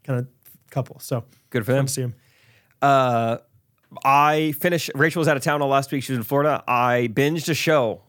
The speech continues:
Speaker 2: by myself. Haven't done that in forever. It was called Fool Me Once. It was awesome. I thought it was really gr-, good. I convinced Peter to start watching it. So we're just texting about that the
Speaker 1: Uh-huh.
Speaker 2: next couple days. I got Gunner to start watching it. So I've been texting Gunner.
Speaker 1: Okay.
Speaker 2: And, uh, so, yeah, it's, it's fun.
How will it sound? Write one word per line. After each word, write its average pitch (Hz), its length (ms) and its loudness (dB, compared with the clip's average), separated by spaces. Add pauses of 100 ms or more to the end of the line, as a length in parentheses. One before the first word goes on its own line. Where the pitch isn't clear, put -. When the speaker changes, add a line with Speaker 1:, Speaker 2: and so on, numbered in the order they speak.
(100)
Speaker 2:
by 131 220 0
myself. 147 360 -2
Haven't 143 160 0
done 147 100 0
that 147 100 2
in 131 80 -4
forever. 139 460 0 (100)
It - 100 -18
was 131 120 -6
called 139 160 -2
Fool 160 240 0
Me 160 100 0
Once. 151 460 0 (260)
It - 60 0
was 120 120 2
awesome. 139 440 2 (280)
I - 60 -6
thought 135 120 0
it - 20 2
was 123 120 -4
really - 160 0
gr-, 113 180 0 (160)
good. 131 320 2 (180)
I 117 80 -2
convinced 120 260 -4
Peter 147 200 2
to 147 40 2
start 139 220 0
watching 139 320 0
it. 143 120 -6 (120)
So - 160 -8
we're 117 100 2
just 117 160 -6
texting 127 300 -2
about 117 260 0
that 113 200 2
the 135 60 -4
Speaker 1:
Uh-huh. - 20 -2
Speaker 2:
next 127 240 -2
couple 123 200 -4
days. 123 380 0 (180)
I 120 120 -2
got 113 200 -2
Gunner 120 180 0
to 127 40 -2
start 131 180 0
watching 123 320 0
it. 123 80 -4
So 131 80 -2
I've 117 60 -2
been 117 80 -2
texting 117 340 -6
Gunner. 117 400 0
Speaker 1:
Okay. 160 400 -2
Speaker 2:
And, 107 340 -2
uh, 104 220 2
so, 127 140 -2
yeah, 139 180 2
it's, - 320 -8
it's 117 180 -2
fun. 113 280 -2